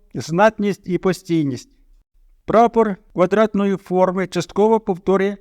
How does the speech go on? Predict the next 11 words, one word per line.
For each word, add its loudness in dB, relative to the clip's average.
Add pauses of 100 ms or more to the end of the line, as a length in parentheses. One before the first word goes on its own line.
символіку 0
і 0
кольори 2
герба 2
села -2
Коцуруб. -2 (680)
Полотнище 0
поділене -2
вертикально -2
на -2
два 0